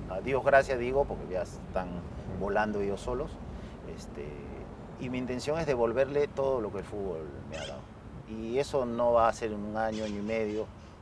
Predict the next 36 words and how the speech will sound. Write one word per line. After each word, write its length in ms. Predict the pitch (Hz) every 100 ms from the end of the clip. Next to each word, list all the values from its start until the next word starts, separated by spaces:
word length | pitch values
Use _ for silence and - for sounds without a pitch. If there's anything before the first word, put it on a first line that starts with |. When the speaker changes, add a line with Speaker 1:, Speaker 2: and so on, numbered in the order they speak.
| -
Speaker 1:
No 160 | 123
es 100 | 131
solo, 380 | - 127 113 110
nos 180 | 107 92
interesa 400 | 95 98 104 110
el 60 | 95
presente, 540 | 92 - 101 90 90
Speaker 2:
Ujú. 280 | - 101 92
Speaker 1:
el 40 |
proyecto 460 | 82 90 90 104 101
es 80 | 95
el 60 |
presente, 460 | - 85 101 98 107
la 100 | 90
selección, 460 | - 82 - 98 78 -
pero 200 | 92 92
nos 100 | 78
interesa 480 | 82 92 101 95
en 80 | 101
el 60 | 95
mediano 340 | 92 98 104
plazo, 440 | 98 110 104 120 - - - - -
este, 440 | 78 - - 62 -
tener 340 | 101 98 110
un, 80 | 110 -
otro 260 | 117 -
jugador 300 | - 104 110
marca 300 | 98 98 92
Perú. 180 | - -
Speaker 2:
Ujú. 400 | - - 104 101 - - - -
Speaker 1:
Ese 260 | 92 -
es, 160 | 92 -
este, 400 | 76 - - - -
un 80 | 110
sueño 440 | - 120 123 143
y, 160 | 110